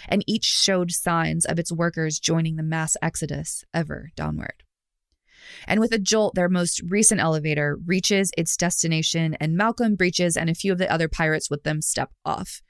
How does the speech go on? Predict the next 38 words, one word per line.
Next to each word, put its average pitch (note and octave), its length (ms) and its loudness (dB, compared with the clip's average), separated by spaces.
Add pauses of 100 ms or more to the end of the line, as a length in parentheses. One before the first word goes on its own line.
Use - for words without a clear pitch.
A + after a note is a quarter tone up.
(340)
Now, F#3+ 80 2
the G3+ 100 2
next A#3 220 2
elevator F#3 340 4
is E3+ 140 0
across G3+ 460 -2
this F3 240 2
cenote, D#3 580 0 (580)
and F#3 160 2
Breeches C4 340 4
shouts F#3 420 4
into F3+ 160 0
the E3 80 -2
quiet D#3+ 360 2
after D#3+ 180 -2
spotting F#3 400 2
a B3 40 0
trail E3 320 2
of D#3+ 220 -2
old E3 220 2
tools E3+ 340 0
leading D#3+ 240 2
into E3 240 0
one D#3+ 100 2
of D3+ 80 -2
the D3 60 -4
tunnels, D3+ 500 -2 (380)
and F#3+ 100 2
there's G3 140 4
this F#3+ 160 0
greenish F#3 480 2
black E3 500 0
blood D3+ 580 0
smearing D#3 320 0
the D3+ 80 0
walls, C#3 420 0
and D3+ 140 0
the D#3+ 100 -2